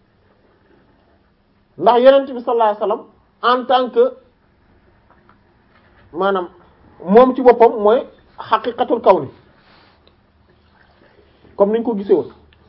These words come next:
mooy xaqiqa, mooy réalité mbindeef bi. Lépp ci moom la bale, ci moom la jóge. Mais aussi mooy aynu zaati.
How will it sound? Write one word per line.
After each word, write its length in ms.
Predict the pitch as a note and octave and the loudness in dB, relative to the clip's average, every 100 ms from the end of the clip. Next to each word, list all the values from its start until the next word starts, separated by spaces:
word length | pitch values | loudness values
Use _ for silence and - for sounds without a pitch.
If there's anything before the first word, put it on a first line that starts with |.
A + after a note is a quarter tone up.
| _ | _
mooy 160 | D#3 G3+ | -6 -6
xaqiqa, 520 | G3+ - G#3+ G3+ D4+ - _ _ _ _ | -6 -6 -6 -8 -14 -16 _ _ _ _
mooy 220 | F#3 A3+ | 2 4
réalité 540 | A3 C4 C4+ B3+ A3+ A#3 | 4 2 0 -4 -4 -6
mbindeef 380 | A3 G#3 F#3+ C3 | -4 -4 -6 -10
bi. 80 | A#2 _ _ _ - - - - | -20 _ _ _ -20 -20 -20 -8
Lépp 640 | G#3 E4+ F4 F#4 F#4+ F#4+ - - _ - _ - - | 4 8 8 6 4 2 -6 -20 _ -20 _ -20 -4
ci 100 | B3 | 4
moom 200 | C4 B3 | 4 4
la 100 | A3 | 4
bale, 260 | G#3 G#3+ G#3 | 2 0 -2
ci 60 | |
moom 160 | G#3+ A3 | 0 2
la 80 | A3+ | 2
jóge. 220 | G3 C3+ - _ _ _ | -2 -10 -18 _ _ _
Mais 200 | G3 D#4 | 2 2
aussi 280 | F4+ E4 D#4+ | 4 2 2
mooy 180 | D4+ D#4+ | 0 -2
aynu 380 | C#4 D4+ D#4+ C#4+ F#3 | -2 -4 -8 -10 -2
zaati. 260 | A#3+ A3 | -2 -2